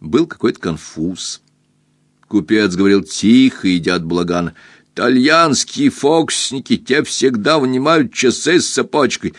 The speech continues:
Это очень трудно". Вокруг качелей толпа была особенно густой, развивающиеся юбки и равнодушный женский визг вызывали смех.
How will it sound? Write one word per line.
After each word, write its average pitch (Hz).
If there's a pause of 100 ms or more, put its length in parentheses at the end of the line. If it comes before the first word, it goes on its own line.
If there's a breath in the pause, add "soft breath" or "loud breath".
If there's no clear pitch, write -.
(120 loud breath)
Это 123
очень 143
трудно". 135 (640)
Вокруг 98
качелей 95
толпа 151
была 135
особенно 120
густой, 113 (380 loud breath)
развивающиеся 92
юбки 107 (180 soft breath)
и 85
равнодушный 87
женский 127
визг 104
вызывали 85
смех. 85